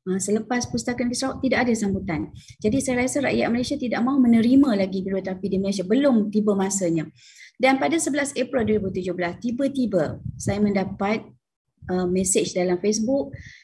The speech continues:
dan, uh, seorang wanita yang cukup cantik, ya, dia men-, dia me-, me-, bertanya kepada saya, adakah saya melakukan biblioterapi di Malaysia?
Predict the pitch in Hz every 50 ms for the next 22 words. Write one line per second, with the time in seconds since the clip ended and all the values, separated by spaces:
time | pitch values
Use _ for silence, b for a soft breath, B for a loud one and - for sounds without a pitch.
0 | B - 196 202 202 202 208 202 202 208 202 - 185 185 190 - 196 165 202 214
1 | 220 208 208 202 214 226 233 220 - - - 269 233 185 170 175 196 220 214 208
2 | 214 220 220 - - _ - - - - - 220 214 220 214 208 226 220 220 220
3 | 214 202 220 254 349 B B B B B B _ - 226 240 247 240 233 233 240
4 | - 214 208 240 247 240 233 226 226 226 - - 220 220 220 220 214 214 214 214
5 | 214 202 208 208 208 233 262 285 294 294 247 202 214 202 208 208 208 208 196 196
6 | 196 - - 214 214 262 - - 320 320 - 269 247 247 247 233 226 226 226 226
7 | 226 226 226 233 233 220 214 214 208 208 208 208 202 202 202 202 196 185 180 180
8 | 180 180 180 - 170 143